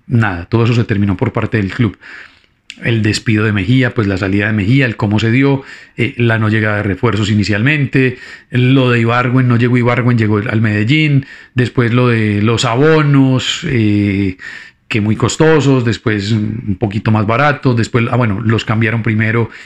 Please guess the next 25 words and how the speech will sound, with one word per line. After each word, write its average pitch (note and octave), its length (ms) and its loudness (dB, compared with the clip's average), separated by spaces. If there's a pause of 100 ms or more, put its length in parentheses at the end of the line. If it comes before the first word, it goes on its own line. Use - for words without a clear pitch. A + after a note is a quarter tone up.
y B2+ 80 2
les A#2 120 2
quitaron A2+ 320 -2
los A2 120 -2
de G#2+ 80 0
Libertadores, A2+ 800 2 (240)
mostrando A#2+ 440 2
una C3+ 140 2
rebaja B2 380 0
que B2 100 0
no A#2+ 80 2
era B2+ 120 0
ninguna B2 340 2
rebaja, C3+ 460 0
en A#2+ 100 -2
fin, C3+ 200 0 (520)
eh, C#3+ 400 0 (240)
todo F#3+ 300 2
ha F#3+ 60 0
sido F#3+ 240 4
así F3+ 320 2
turbio D#3 460 2
en C#3 60 2
Atlético C3 380 2
Nacional. A#2+ 460 0